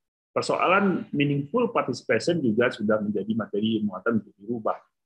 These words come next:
di dalam revisi dua belas. Dan perihal peraturan, apakah sebuah peraturan adalah peraturan perundang-undangan atau peraturan itu hanya peraturan kebijakan? Nah, di dalam hal ini, empat tes panel ini di banyak forum sudah saya sampaikan,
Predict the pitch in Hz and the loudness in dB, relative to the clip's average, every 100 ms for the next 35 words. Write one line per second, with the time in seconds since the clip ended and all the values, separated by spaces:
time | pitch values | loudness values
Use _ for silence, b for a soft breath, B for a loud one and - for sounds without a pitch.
0 | _ - 104 95 98 95 - - 117 98 | _ -6 -2 -2 -4 -6 -10 -4 -2 -2
1 | 87 - 110 - - - _ _ _ _ | -4 -2 0 0 -6 -20 _ _ _ _
2 | _ _ _ _ - 139 143 156 151 170 | _ _ _ _ 0 2 4 4 4 4
3 | 214 185 156 - 147 123 117 113 135 - | 4 4 4 4 4 4 2 0 0 0
4 | 147 196 - 151 147 147 135 - 156 131 | 0 0 -2 0 2 4 2 2 0 2
5 | 127 135 135 127 - 147 135 117 117 110 | 2 2 2 -2 0 -2 -2 -4 -4 -4
6 | 101 101 123 156 160 160 160 190 185 196 | -4 -6 -6 -4 -2 0 2 2 4 2
7 | 214 214 196 185 165 160 170 - - 156 | 4 4 4 2 0 2 0 0 -4 0
8 | 151 - 110 104 - _ _ _ _ 117 | 0 2 0 -2 -8 _ _ _ _ -2
9 | 117 117 110 101 120 117 113 113 117 113 | 4 4 4 2 0 2 4 4 2 0
10 | 110 110 139 135 - 117 - 117 - 117 | -2 0 0 -2 -2 -2 -2 -6 -2 -2
11 | 113 107 123 143 117 104 101 107 120 131 | 0 2 2 2 0 -2 -2 2 2 2
12 | 104 107 101 104 101 113 127 | -2 -2 -4 -2 -2 0 0